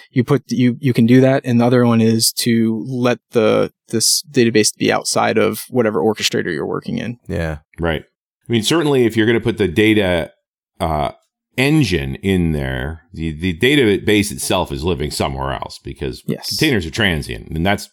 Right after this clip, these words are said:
Speaker 3: bad for data.
Speaker 1: <laughs>
Speaker 2: Yeah,
Speaker 3: But
Speaker 2: exactly. <laughs>
Speaker 3: but yeah, it's really interesting to decide when you're gonna put something like a database engine into a container.
Speaker 2: Right.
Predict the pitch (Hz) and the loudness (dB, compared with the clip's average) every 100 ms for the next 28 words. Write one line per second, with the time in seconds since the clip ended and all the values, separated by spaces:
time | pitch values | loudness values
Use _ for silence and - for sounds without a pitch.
0 | - 73 71 58 60 71 62 - - - | -4 -2 -2 -4 -8 -6 -8 -10 -4 -2
1 | - 127 - - - - 139 101 - 92 | -2 -4 -6 -20 -14 -4 -2 0 -2 0
2 | 107 95 98 95 76 - - - - 127 | 0 0 0 0 -2 -6 -20 -20 -18 -16
3 | - 123 - _ - 107 101 110 104 101 | -10 -10 -12 _ -4 -2 0 0 0 2
4 | 110 120 117 139 117 104 101 82 78 95 | 2 2 2 2 4 2 0 -4 -2 0
5 | 87 78 67 85 87 80 80 71 101 - | 2 0 -2 -2 0 0 -2 -2 -6 -6
6 | 82 76 73 71 69 71 71 67 71 - | -8 -6 -4 -4 -4 -4 -4 -4 -6 -6
7 | 80 82 78 71 62 69 64 69 57 - | -4 -2 -2 -4 -6 -6 -6 -8 -6 -8
8 | 60 78 73 - 92 92 87 | -8 -6 -6 -8 -8 -8 -10